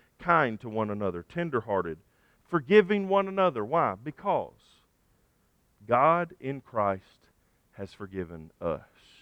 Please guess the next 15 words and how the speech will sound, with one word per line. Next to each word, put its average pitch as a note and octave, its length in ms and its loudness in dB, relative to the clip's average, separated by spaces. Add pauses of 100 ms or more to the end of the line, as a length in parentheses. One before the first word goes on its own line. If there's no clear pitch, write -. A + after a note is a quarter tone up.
(120)
You D3 200 -4
are A#2+ 280 4 (360)
forgiven G2 640 -2 (120)
by G2+ 160 4
the F#2 100 -2
Father. E2+ 460 -2 (100)
And A#2 160 -8
if G#2 140 -8
nothing C#3 720 -4
else A#2+ 440 -8
in A2+ 220 -14
your G#2 240 -8
life E2+ 560 -6 (500)
motivates G#2+ 800 0
you F#2 260 -14